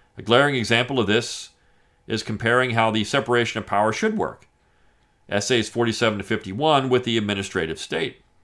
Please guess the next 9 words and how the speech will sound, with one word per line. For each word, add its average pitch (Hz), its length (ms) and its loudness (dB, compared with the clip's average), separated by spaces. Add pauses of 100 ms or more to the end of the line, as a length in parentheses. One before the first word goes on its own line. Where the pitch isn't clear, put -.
(460)
It 110 80 -2
is 107 100 -4
readily 127 300 4
apparent 113 300 0
that 98 140 -12
Publius's 110 600 -2
brilliant 110 480 2
formulation 104 640 -2
of - 200 -12